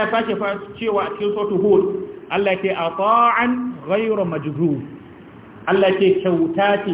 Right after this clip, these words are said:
ba za ta taba yankewa ba. Ba za ta taba yankewa.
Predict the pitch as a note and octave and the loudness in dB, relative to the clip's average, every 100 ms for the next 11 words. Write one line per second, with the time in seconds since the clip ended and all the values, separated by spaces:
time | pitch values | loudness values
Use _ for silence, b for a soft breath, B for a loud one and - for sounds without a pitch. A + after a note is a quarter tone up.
0 | C3 D#3 D#3+ F#3 F3+ F3 C4+ A3 G3 G#3 | -4 -2 0 -2 -2 -6 -2 2 2 2
1 | G3+ E3+ C3+ B2+ - - - - - - | 0 -4 -6 -8 -14 -20 -20 -20 -20 -20
2 | - - - - - - - - - D3 | -20 -20 -20 -20 -20 -20 -20 -20 -8 -2
3 | F3 G3+ F#3+ A3+ G#3 B3 - - - - | 0 2 2 2 2 0 -4 -12 -18 -20
4 | - - - C#3+ F3 F#3 F3+ C#3 | -20 -20 -16 -4 0 0 0 -2